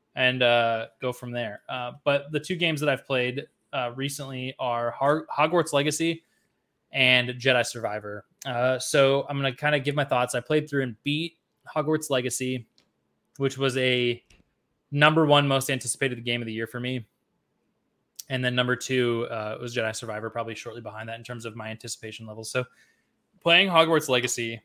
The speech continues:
I remember Carly was out of town. I launched the game, and my initial thought right off the bat was, aside from character customization, which is dog shit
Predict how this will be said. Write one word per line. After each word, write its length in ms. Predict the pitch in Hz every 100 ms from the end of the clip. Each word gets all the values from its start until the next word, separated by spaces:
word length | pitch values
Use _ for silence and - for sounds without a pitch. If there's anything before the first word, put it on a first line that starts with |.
| _ _ _ _ _ _ _ _ _ _
I 80 | 139
remember 680 | 143 147 170 180 180 160 - _ _
Carly 260 | - 156 185
was 120 | 185
out 100 | 185
of 60 |
town. 360 | - 117 107 113 - _ _ _ _ _ _ _ _ - -
I 40 |
launched 360 | 120 131 143 -
the 60 |
game, 420 | 147 117 110 110 110 _ _ _ _ _ _ _ _
and 600 | 139 131 123 123 123 127 - _ -
my 200 | 127 123
initial 500 | 131 151 - 156 151
thought 440 | 139 127 120 -
right 120 | 131
off 120 | 135
the 60 | 135
bat 220 | 117 117
was, 180 | 120 120 _ _ _ _
aside 280 | 143 170 185
from 120 | 196
character 360 | 147 135 135 151
customization, 640 | 147 139 156 135 143 147
which 220 | 135 120 147
is 140 | 123
dog 300 | 110 107 117
shit 320 | - 135 -